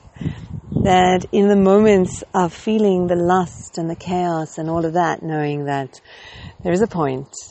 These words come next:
where it all adds up and where everything makes sense beyond, that is so breathtakingly magnificent. Ooh! And the other one, sort of along the same vein,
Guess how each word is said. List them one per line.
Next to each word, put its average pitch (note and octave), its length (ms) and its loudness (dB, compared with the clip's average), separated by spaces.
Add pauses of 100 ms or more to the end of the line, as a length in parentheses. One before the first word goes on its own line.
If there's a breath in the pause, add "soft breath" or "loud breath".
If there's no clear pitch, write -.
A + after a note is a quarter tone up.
(760 loud breath)
where D#3+ 220 0
it D#3+ 80 0
all F3+ 280 2
adds F3 300 -2
up C#3 320 -6
and D3+ 140 -4
where F3 160 4
everything A3 500 2
makes F3+ 340 -4
sense D3 420 -4
beyond, E3+ 680 0
that E3 140 -4
is F#3 80 -4
so A#3+ 420 4
breathtakingly G3+ 1080 0
magnificent. F3 1300 -6 (480 soft breath)
Ooh! A4+ 180 8 (1900 loud breath)
And G3+ 380 4
the G#3+ 240 0
other A#3+ 200 8
one, A3+ 180 4
sort A#3+ 160 2
of A3 60 -2
along G3 340 4
the G3 80 0
same F3 340 -2
vein, F3+ 800 4